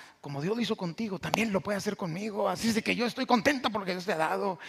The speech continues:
Y llega el hermano en su carro nuevo y: "Ay, ladrón de, ladrón de". O la otra: "¿Qué estará vendiendo el hermano?".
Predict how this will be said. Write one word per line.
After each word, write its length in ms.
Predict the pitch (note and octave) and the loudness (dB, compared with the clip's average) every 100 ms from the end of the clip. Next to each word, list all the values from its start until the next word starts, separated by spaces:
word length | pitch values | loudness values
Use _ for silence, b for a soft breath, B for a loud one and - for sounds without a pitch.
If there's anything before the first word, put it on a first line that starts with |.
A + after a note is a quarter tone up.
| B B | B B
Y 80 | C3+ | -4
llega 180 | D3+ | -2
el 80 | E3 | -4
hermano 300 | D3 D3+ D#3+ | -4 -4 -4
en 80 | D#3 | -6
su 100 | D3+ | -8
carro 300 | - D#3 D#3 | -6 -4 -4
nuevo 300 | D#3 D#3+ D#3 | -6 -4 -4
y: 60 | - B B - | -4 B B -14
"Ay, 280 | G#2+ A#2 D3 | -10 -6 -4
ladrón 500 | B2+ A#2 B2 D3+ F3 | -2 -2 0 0 0
de, 300 | G3 F#3+ C3 | -2 -4 0
ladrón 640 | C3+ C#3 C3+ D3 F#3+ A#3+ C4+ | 4 4 6 6 8 6 4
de". 420 | - D2 - - - B B B B B B B B B B B - - - - - - - - - - - - b b b b - - | 2 0 -2 -4 -4 B B B B B B B B B B B -20 -20 -20 -20 -20 -20 -20 -20 -20 -20 -20 -20 b b b b -20 -6
O 100 | - | 0
la 100 | D3+ | 2
otra: 160 | E3+ D#3+ | 2 0
"¿Qué 160 | - G3 | 4 2
estará 440 | - - - E3+ | 2 -2 -2 -2
vendiendo 680 | F3+ D3 C#3 D3 C#3+ E3+ D3 | -2 -4 -4 -4 -4 -4 -6
el 80 | - | -6
hermano?". 760 | A2+ - - - - G3 F#3+ | -6 -6 -4 -6 -4 -4 -2